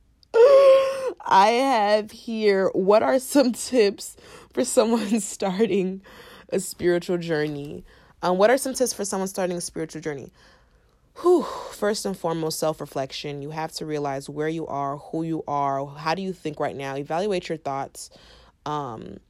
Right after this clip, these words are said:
just evaluate where you are currently, mentally, and spiritually at the moment in time first in the beginning. What are some things you know you need to work on within yourself? What are your strengths? What are your weaknesses?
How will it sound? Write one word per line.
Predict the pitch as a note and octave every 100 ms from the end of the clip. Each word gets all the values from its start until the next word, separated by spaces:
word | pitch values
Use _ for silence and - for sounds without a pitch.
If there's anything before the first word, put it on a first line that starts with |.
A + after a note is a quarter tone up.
| -
just | F#3 A3
evaluate | B3 G#3+ G3 A#3 A3+ G#3+ G3
where | F3+ E3+ F#3+ G3+
you | G#3 G#3 -
are | E3 E3
currently, | E3 - F#3+ F3+ F3 F#3
mentally, | F#3 E3 D#3+ E3 - D#3 C3
and | D#3
spiritually | - - D#3+ D3+ D3+ - _ -
at | C3+ A#2+ -
the |
moment | D3+ D3 D3 C3+
in | D3
time | - D3 C#3 C#3 _ _ _ _ _
first | F3 D3+ -
in | - D#3+
the | D3+
beginning. | D3 C#3+ C3 D3+ C3 F2 - - - _
What | C#3+ D3+
are | E3
some | F3+
things | F3 E3+ E3
you | D#3+
know | D#3+
you | D#3+ E3
need | D#3
to | -
work | D3+ D3+ D3+
on | C#3+
within | C#3 C#3 C3+
yourself? | A#2 - - - _ - -
What | C#3+ C#3+
are |
your | D3+ D#3+
strengths? | - - A3+ G3 - -
What | - D#3 D3+
are |
your | D#3 D#3 E3
weaknesses? | D#3+ G#3 - F#3 D#3 - -